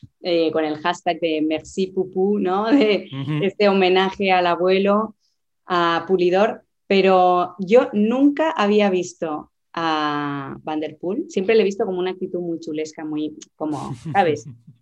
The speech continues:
Speaker 1: Como esa coraza.
Speaker 2: No le falta confianza, ¿no? Ni
Speaker 1: No,
Speaker 2: seguridad.
Speaker 1: no, no, claro, esa coraza ahí de hombre súper potente. Y verle sonreír en el podio, es que me dio como una cara de niño, un, o sea, me,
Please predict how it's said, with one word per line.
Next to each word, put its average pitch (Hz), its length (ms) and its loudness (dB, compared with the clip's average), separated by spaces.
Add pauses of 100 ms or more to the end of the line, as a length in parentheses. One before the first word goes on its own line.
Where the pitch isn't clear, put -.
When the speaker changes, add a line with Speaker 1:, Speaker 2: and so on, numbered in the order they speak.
(100)
Speaker 1:
Como 180 200 2
esa 185 240 -2
coraza. 175 380 2
Speaker 2:
No 170 120 0
le 190 120 4
falta 185 280 2
confianza, 135 640 -4
¿no? 139 180 -10
Ni 165 100 -8
Speaker 1:
No, 139 60 -8
Speaker 2:
seguridad. 226 300 4
Speaker 1:
no, 294 220 8
no, 294 240 4
claro, 311 260 0
esa 254 240 -6
coraza 196 480 -6
ahí 190 240 -4
de 185 160 0
hombre 185 220 -4
súper 185 340 -6
potente. 180 760 0 (420)
Y 196 180 0
verle 277 360 4
sonreír 208 560 2
en 185 200 2
el 165 200 0
podio, 160 480 -2 (120)
es 226 160 0
que 294 120 0
me 262 100 0
dio 277 160 0
como 214 220 0
una 294 160 0
cara 285 240 -2
de 247 100 2
niño, 233 500 0
un, 247 180 -2
o 247 80 -12 (100)
sea, - 180 -4
me, 240 240 -2